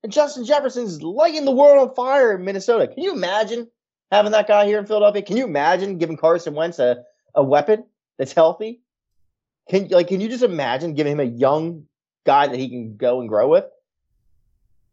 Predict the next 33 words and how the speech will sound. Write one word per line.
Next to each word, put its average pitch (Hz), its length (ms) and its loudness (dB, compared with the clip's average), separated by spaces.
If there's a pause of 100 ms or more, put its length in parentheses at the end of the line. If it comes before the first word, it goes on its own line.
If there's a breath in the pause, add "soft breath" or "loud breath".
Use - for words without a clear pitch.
(560)
And, 170 160 0
and 175 260 -4
honestly, 190 360 -2
it's, - 260 -2
it's 156 180 -2
terrible. 127 480 4
And, 120 100 -4
like, 113 200 -4 (420)
I'm 208 220 -2
gonna 214 160 -2
be 190 80 -4
done 160 180 2
with 156 80 0
my 139 100 0
rant 131 280 -6
here 143 80 -10
in 131 60 -12
a 120 60 -14
second. 139 360 -8 (380)
For 151 100 -4
all 170 160 0
you 180 160 -4
bettors 135 400 0
out 175 220 -2
there, 196 320 2 (400)
um, 107 220 -4
if 110 60 -8
you 127 60 -8
wanna 139 140 -4
talk 135 140 2
about 110 260 2
bad 123 240 0
beats, 127 420 -6